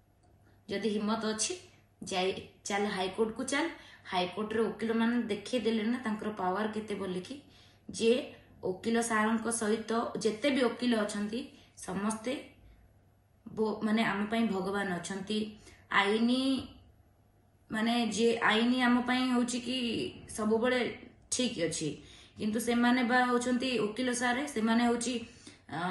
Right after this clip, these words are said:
ତାଙ୍କ କଥାଟା ହଉଛି ଭଗବାନ ବୋଲିକି ସେମାନେ ତାଙ୍କୁ ମାନ୍ୟତା ଦିଆଯାଇଛି ସେତିକିରେ।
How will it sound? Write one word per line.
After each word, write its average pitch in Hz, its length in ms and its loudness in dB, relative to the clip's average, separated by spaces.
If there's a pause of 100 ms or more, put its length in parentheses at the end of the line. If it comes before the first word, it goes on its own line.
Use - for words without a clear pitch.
(480)
ତାଙ୍କ 208 320 2
କଥାଟା 240 440 2
ହଉଛି 240 240 4
ଭଗବାନ 226 480 4
ବୋଲିକି 233 300 2
ସେମାନେ 226 420 2
ତାଙ୍କୁ 214 300 -2
ମାନ୍ୟତା 220 420 2
ଦିଆଯାଇଛି 214 500 2
ସେତିକିରେ। 220 500 0